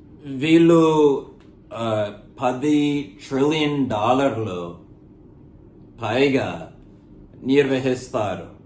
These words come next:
మొత్తం ప్రపంచంలో మొత్తం బ్యాంకులు అలాంటి ఫైనాన్షియల్ ఫర్మ్స్,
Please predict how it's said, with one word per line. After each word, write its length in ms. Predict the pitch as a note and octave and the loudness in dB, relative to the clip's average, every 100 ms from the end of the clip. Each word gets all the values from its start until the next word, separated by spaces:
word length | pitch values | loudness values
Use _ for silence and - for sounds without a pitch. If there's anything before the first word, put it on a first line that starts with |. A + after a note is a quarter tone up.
| - - - - - - - - - - | -20 -20 -20 -20 -20 -20 -20 -20 -20 -12
మొత్తం 800 | A#2 B2+ B2+ - C3+ C3+ B2+ A#2 | -6 -6 -8 -2 2 2 0 -2
ప్రపంచంలో 760 | A2+ B2+ C3+ C#3 C#3+ B2 C3+ - - - | -6 -2 -2 0 0 2 2 0 -8 -16
మొత్తం 480 | A2+ A2 B2 A2 G2+ | -12 -10 -8 -8 -8
బ్యాంకులు 800 | G#2 A2 C#3 C#3 C3+ G#2 F2 D#2+ - - - - - - | -6 -4 -6 -4 -4 -4 -8 -14 -20 -20 -20 -20 -20 -16
అలాంటి 640 | G#2+ G2+ G2 B2 C#3 C3+ C3+ C3 B2+ B2 A#2+ A#2 A2 - - - - - - - | -12 -10 -6 -2 -2 -2 -2 2 2 2 0 -4 -10 -18 -20 -20 -20 -20 -16 -8
ఫైనాన్షియల్ 720 | A2+ A2+ A2+ C#3 C#3 E3 G3+ | -6 -4 -2 -4 -2 0 0
ఫర్మ్స్, 680 | - G#2 E2+ F#2 D3+ - | -2 -10 -10 -12 -14 -14